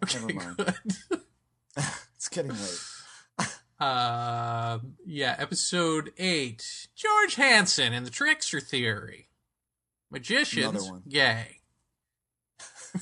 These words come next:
Speaker 2: <laughs> Uh,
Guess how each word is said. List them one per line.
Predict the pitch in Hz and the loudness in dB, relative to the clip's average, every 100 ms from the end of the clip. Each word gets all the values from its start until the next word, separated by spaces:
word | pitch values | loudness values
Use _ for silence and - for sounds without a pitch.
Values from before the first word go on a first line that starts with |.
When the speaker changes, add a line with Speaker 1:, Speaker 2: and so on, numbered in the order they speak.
| - | -8
Speaker 2:
<laughs> | 208 - - 185 - - - - 185 - 139 _ 151 143 - - - _ - _ - - 139 - - _ | -8 -8 -6 -10 -10 -20 -16 -12 -12 -14 -20 _ -20 -20 -16 -16 -16 _ -20 _ -18 -12 -12 -12 -20 _
Uh, | 110 113 110 107 104 | -6 -4 -4 -4 -4